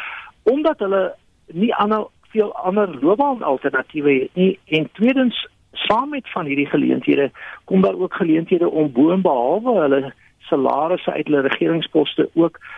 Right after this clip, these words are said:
toegang te kry tot geleenthede om take te doen. Ehm, en selfs soms, ehm, en eintlik, eh, bewese gevalle van korrupte sake te doen. So hier's geweldige mededinging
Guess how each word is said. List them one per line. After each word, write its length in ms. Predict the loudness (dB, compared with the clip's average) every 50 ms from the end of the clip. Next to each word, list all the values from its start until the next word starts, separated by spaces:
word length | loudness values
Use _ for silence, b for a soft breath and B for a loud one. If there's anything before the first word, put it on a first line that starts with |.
| B -6
toegang 360 | -2 -2 0 0 0 -2 -4 -8
te 80 | -12 -14 -6
kry 200 | -2 -2 0 0
tot 200 | 0 -2 -2 -2
geleenthede 760 | -2 -2 0 2 2 2 0 2 2 2 2 2 2 0 0
om 440 | -2 -4 -4 -2 -2 -2 -2 -4 -6 _ -16 -10 _ -2
take 360 | 0 0 0 -2 -4 -4 -2
te 140 | -2 -2 -2
doen. 260 | -2 -4 -4 -6 -10 _ b b b b b b b -8
Ehm, 380 | -4 -2 0 0 0 0 -2 -4 -6 -6
en 400 | -4 -2 -2 0 0 -2 -2 -4 -4
selfs 560 | -4 -2 -2 0 -2 -2 -4 -6 -8 -8 -6 -4
soms, 560 | -2 0 0 0 0 -2 -4 -4 -4 -6 -4 0
ehm, 400 | 0 2 2 2 0 -2 -4 -6 -10 -14 _ -8 -4
en 420 | -2 0 0 0 0 -2 -2 -2 0 -2 0
eintlik, 440 | 0 0 0 -2 -2 -2 -2 -4 -4 _ -10
eh, 300 | -10 -4 -2 0 0 0 0
bewese 640 | -2 -2 0 2 2 2 2 0 0 0 -2 -2 B B B B B B
gevalle 460 | -8 -6 -6 -2 -2 -2 0 -2 -4
van 400 | -4 -6 -6 -6 -6 -6 -10 -12 -14 _
korrupte 480 | -6 -2 0 2 2 0 0 _ -6 -6
sake 420 | -4 -2 -2 -2 -2 -4 -6 -10
te 120 | -10 -8 -6
doen. 220 | -6 -6 -6 -8 B B B B
So 140 | -2 0 0
hier's 180 | 0 0 0 -2
geweldige 600 | -2 -2 0 0 0 2 0 0 0 -2 -2 -2
mededinging 680 | 0 0 0 0 0 0 0 0 2 2 2 2 0